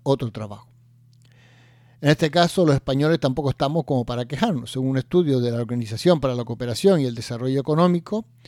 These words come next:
O C D E, los españoles destinan mil seiscientas noventa y una horas del año al trabajo, menos que la media que tiene esta, de los países que están en esta organización, mil setecientas sesenta y seis horas.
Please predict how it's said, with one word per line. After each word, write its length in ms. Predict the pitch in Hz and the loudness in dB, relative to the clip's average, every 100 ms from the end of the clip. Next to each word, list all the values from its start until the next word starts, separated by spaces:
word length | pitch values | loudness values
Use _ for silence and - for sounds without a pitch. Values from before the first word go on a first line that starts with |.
| _ - | _ -10
O 120 | 120 | -6
C 180 | 139 135 | -4 0
D 220 | 147 160 | 2 2
E, 120 | 196 _ - - _ | 0 _ -20 -20 _
los 140 | 170 | 4
españoles 560 | 160 165 165 220 233 202 | 4 2 2 2 4 2
destinan 640 | 170 - 214 196 139 147 | 0 0 0 2 2 2
mil 200 | 240 294 | 2 0
seiscientas 560 | 196 165 208 196 165 131 | -2 0 0 0 0 0
noventa 420 | 131 131 123 196 | 0 -2 -2 -2
y 40 | |
una 100 | 185 | 0
horas 240 | 165 151 131 | 0 0 -2
del 160 | 127 | -4
año 240 | 147 170 135 | -2 -2 -2
al 80 | |
trabajo, 460 | 117 131 139 - 117 | -2 -2 -2 -4 -10
menos 520 | 131 160 196 185 202 - - - _ _ | -2 0 2 2 -2 -4 -20 -20 _ _
que 160 | 165 | 0
la 180 | 156 131 | 2 0
media 680 | 127 156 147 147 156 156 170 _ _ | 2 2 2 0 0 -2 -8 _ _
que 160 | - 127 | -10 -6
tiene 300 | 131 135 143 | -4 -2 -2
esta, 340 | 127 104 117 | -6 -8 -8
de 140 | 117 123 | -6 -8
los 140 | 120 | -6
países 260 | 127 117 127 | -6 -4 -6
que 80 | |
están 160 | 117 113 | -6 -6
en 80 | 113 | -6
esta 160 | 113 | -6
organización, 580 | 113 127 123 175 214 180 | -6 -6 -2 -2 2 2
mil 120 | 120 | 0
setecientas 520 | 107 120 113 135 127 143 | -6 -8 -6 -4 -4 -6
sesenta 340 | 113 110 113 | -8 -10 -12
y 40 | |
seis 180 | 101 113 | -12 -6
horas. 240 | 160 139 | -6 -6